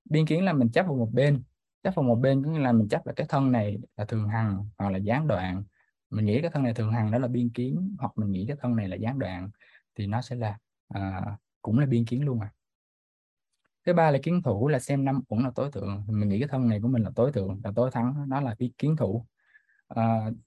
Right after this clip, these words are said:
thứ tư là giới cấm thủ, là mình xem một cái loại nguyên tắc ràng buộc nào là tối thượng. Để ví dụ mình nghĩ rằng, à, chỉ cần tu khổ hành thôi á, là sẽ có được giải thoát giác ngộ, thì cái đó chính là giới cấm thủ á. Giới cấm là mình,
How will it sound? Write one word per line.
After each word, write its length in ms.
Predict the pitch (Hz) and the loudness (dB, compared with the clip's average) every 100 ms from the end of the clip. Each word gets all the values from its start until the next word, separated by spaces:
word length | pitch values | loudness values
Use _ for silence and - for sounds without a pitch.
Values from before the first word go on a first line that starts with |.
| _ | _
thứ 120 | - 175 | -4 2
tư 240 | 165 160 | 4 6
là 100 | 139 | 4
giới 200 | 123 151 | 4 2
cấm 200 | 190 196 | 2 2
thủ, 240 | 120 107 | 2 2
là 320 | 156 131 110 107 | 2 0 0 -2
mình 180 | - 107 | 0 0
xem 260 | 107 147 151 | 2 2 4
một 120 | 117 | 2
cái 100 | 156 | 2
loại 320 | 147 110 98 107 | 2 2 4 4
nguyên 220 | 131 135 | 4 2
tắc 160 | 185 | 0
ràng 300 | 135 127 117 | 0 0 2
buộc 180 | 110 110 | 2 2
nào 120 | - | 0
là 100 | 101 101 | -2 0
tối 160 | - 147 | -2 0
thượng. 260 | 107 104 | -2 0
Để 80 | 110 | -2
ví 140 | 139 | -2
dụ 140 | 156 120 | 0 2
mình 160 | 113 | 4
nghĩ 260 | 110 107 151 | 4 2 0
rằng, 340 | 143 113 107 110 - | 0 -2 -2 -6 -10
à, 360 | - 110 110 117 123 - _ _ _ _ _ _ | -10 -8 -6 -8 -10 -18 _ _ _ _ _ _
chỉ 160 | 113 | 0
cần 200 | 127 151 | 4 2
tu 120 | 135 143 | 4 4
khổ 160 | 143 | 4
hành 240 | 147 117 110 | 4 4 2
thôi 300 | 131 131 131 | 2 0 -2
á, 120 | 147 151 | -4 -8
là 220 | - 120 104 | -8 -4 -4
sẽ 200 | 107 107 | -4 -4
có 220 | 127 151 | -2 -2
được 100 | 139 | -2
giải 180 | 101 107 | -4 -4
thoát 120 | 131 | -4
giác 200 | 143 143 | -6 -4
ngộ, 300 | 113 104 107 | -4 -4 -6
thì 80 | 101 | -6
cái 100 | 117 | -4
đó 120 | 131 143 | -4 -4
chính 120 | 139 | -4
là 160 | 120 107 _ _ | -4 -6 _ _
giới 160 | 131 | 0
cấm 180 | 147 165 | 2 0
thủ 200 | 147 95 | 0 0
á. 80 | 120 - - - _ _ _ _ _ - | -2 -6 -20 -20 _ _ _ _ _ -10
Giới 280 | 147 151 170 | 2 4 4
cấm 480 | 147 180 202 208 - | 2 2 2 0 2
là 180 | 120 110 | 2 4
mình, 320 | 107 104 95 | 4 4 0